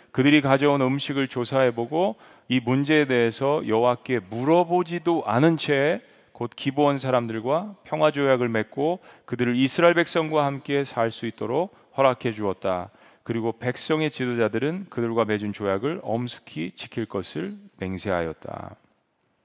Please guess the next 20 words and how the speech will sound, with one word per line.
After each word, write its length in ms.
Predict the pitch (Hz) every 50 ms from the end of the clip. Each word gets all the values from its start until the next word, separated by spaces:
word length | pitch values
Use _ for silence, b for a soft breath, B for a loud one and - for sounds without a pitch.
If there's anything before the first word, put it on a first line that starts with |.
| _ _ _ _ _ _ _ _ _ _ - b b b b b b b b b b b
신명기 400 | - - 160 175 185 190 175 156
이십 220 | 143 127 - - -
장 160 | 160 151 143
십칠 260 | 131 - - - 160
절 160 | - 165 156
말씀에 340 | 139 131 113 104 - - 117
보면 160 | 113 117 120
이스라엘 360 | 117 107 101 - 139 135 131 123
민족은 580 | 117 107 101 104 104 107 127 139 135 110 - - -
가나안 400 | - 101 107 120 123 127 123 -
땅의 240 | - 120 117 120 -
이방 400 | - 113 113 117 127 135 131 120
민족과 580 | 113 107 101 - 104 95 - _ 123 123 120 -
절대로 600 | - - 104 107 107 - - 127 127 135 135 131
화친을 640 | - - 185 - - - - 175 175 170 160 - 90
맺지 380 | - 95 101 110 - - - 160
말라고 600 | 104 82 85 104 120 127 139 135 123 120 127 131
하나님께서 480 | 131 139 139 135 127 - - 113 107 101
분명하게 640 | - - 120 120 135 160 185 180 170 160 139 113 92
이야기하십니다. 720 | 90 90 87 85 85 87 85 78 - - 90 87 82 -